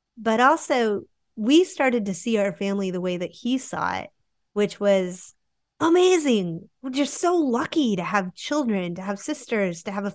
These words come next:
father. And it was contagious. And also, he was the dad we always wanted. He picked up our phone, the phone every time we called, and he wanted to hear every single thing. And he showered us with attention, and he asked about our emotional lives. And then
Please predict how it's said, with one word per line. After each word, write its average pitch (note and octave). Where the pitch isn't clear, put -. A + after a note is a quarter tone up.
father. A3+
And A3+
it B3
was B3
contagious. -
And B3
also, C4+
he B3
was B3
the A#3+
dad A3
we A3+
always G#3+
wanted. G3+
He A3+
picked A#3+
up A#3
our A3
phone, G#3
the G#3+
phone G#3+
every B3
time G3
we F#3
called, F3
and G3
he G#3+
wanted A#3+
to A3
hear G#3
every A#3
single F#3+
thing. E3+
And A#3
he A#3+
showered C#4
us A#3
with G#3
attention, F#3
and F#3+
he G3
asked B3
about A3
our G#3
emotional G3
lives. F3+
And B3
then D#4+